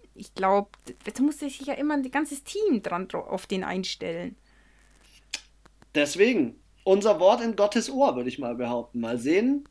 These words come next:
Speaker 2: ob wir damit richtig liegen. Mal sehen, welche Teams gegeneinander spielen. Mal sehen, welche Teams in die zweite Runde kommen.
Speaker 1: Was, was ist, was sind deine, dei-, jetzt hier an der Stelle de-, deine Super Bowl?
Speaker 2: Mein aktueller Super Bowl. Wer, wer spielt im
Speaker 1: Prophezeiung?
Speaker 2: Super Bowl, glaub, äh,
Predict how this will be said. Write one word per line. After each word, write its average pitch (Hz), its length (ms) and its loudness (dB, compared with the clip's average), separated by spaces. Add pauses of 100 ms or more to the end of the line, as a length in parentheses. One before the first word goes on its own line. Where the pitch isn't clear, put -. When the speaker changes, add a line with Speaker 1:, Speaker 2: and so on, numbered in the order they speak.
(140)
Speaker 2:
ob - 220 0
wir 185 440 6
damit 151 380 2
richtig 196 340 -4
liegen. 190 380 -6
Mal 135 160 0
sehen, 151 220 2
welche 139 220 -4
Teams 202 320 -10
gegeneinander 151 480 -2
spielen. 143 280 0
Mal 139 140 -2
sehen, 185 180 0
welche 180 200 -4
Teams 190 240 -6
in 170 80 -4
die 151 120 0
zweite 156 320 0
Runde 214 260 -2
kommen. 208 160 -2
Speaker 1:
Was, 220 340 0
was 247 220 4
ist, 240 240 -2
was 233 220 2
sind 240 200 0
deine, 233 440 4
dei-, 208 320 -2
jetzt 220 280 -2
hier 233 200 -4
an 220 80 -6
der 226 100 -2
Stelle 214 340 -6
de-, - 120 -14 (800)
deine 214 240 -4
Super 208 260 -8
Bowl? 185 340 -4
Speaker 2:
Mein 233 220 4
aktueller 226 400 4
Super 208 240 4
Bowl. 165 240 6
Wer, 190 180 0
wer 240 160 6
spielt 240 260 6
im 208 40 6
Speaker 1:
Prophezeiung? 240 240 4
Speaker 2:
Super 233 240 2
Bowl, 123 220 0
glaub, 123 320 0
äh, 143 140 -4